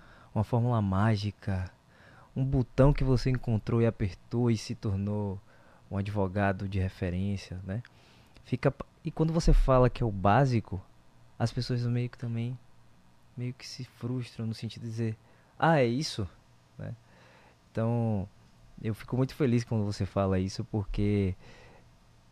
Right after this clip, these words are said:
é conscientizar também as pessoas, parece que é uma busca, assim, incessante, isso é doentio muitas vezes, né? Aquela questão de alcançar o sucesso. Então eu queria que você também falasse um pouco sobre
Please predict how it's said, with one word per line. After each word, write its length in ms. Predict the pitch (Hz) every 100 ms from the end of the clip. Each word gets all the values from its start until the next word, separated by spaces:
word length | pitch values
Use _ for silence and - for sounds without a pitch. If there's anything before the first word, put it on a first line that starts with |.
| - -
é 60 |
conscientizar 880 | - 170 151 175 180 - 214 120 110
também 260 | - 123 113
as 100 | 117
pessoas, 340 | - 107 110
parece 360 | 110 143 135 139
que 100 | -
é 40 |
uma 200 | 156 190
busca, 420 | 151 104 120 - 131
assim, 220 | - 127
incessante, 800 | - 139 - - - 117 - 143
isso 340 | - 160 143 - -
é 80 |
doentio 580 | 127 143 165 - - 139
muitas 300 | 156 139 120
vezes, 220 | 98 117 110
né? 200 | 113 151 - - - - -
Aquela 160 | 113
questão 280 | 113 113 -
de 60 | 123
alcançar 600 | 120 - 113 - - 110
o 80 | 127
sucesso. 640 | - - - - 120 110
Então 120 | - 127
eu 40 |
queria 200 | - 135
que 60 | 131
você 160 | 139
também 300 | - 131 135 147 - - - - - - - -
falasse 500 | - - 131 127 -
um 60 | 113
pouco 280 | - 110
sobre 380 | - 110 110 110